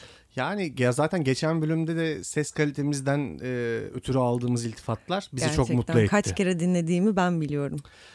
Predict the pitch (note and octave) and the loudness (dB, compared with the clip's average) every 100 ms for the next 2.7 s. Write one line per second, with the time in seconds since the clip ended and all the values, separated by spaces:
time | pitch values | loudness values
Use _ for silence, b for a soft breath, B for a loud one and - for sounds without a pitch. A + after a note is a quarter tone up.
0 | b - - D4+ C4 F#3+ D3+ D#3 C#3+ F#3+ | b -8 -4 0 2 4 6 6 6 6
1 | F#3+ F#3 E3+ E3+ D#3 D#3 - D3 - C#3 | 6 2 2 2 2 2 0 -2 0 -2
2 | C#3+ - - D3 A2 G#2 - | -2 -6 0 2 2 -2 -6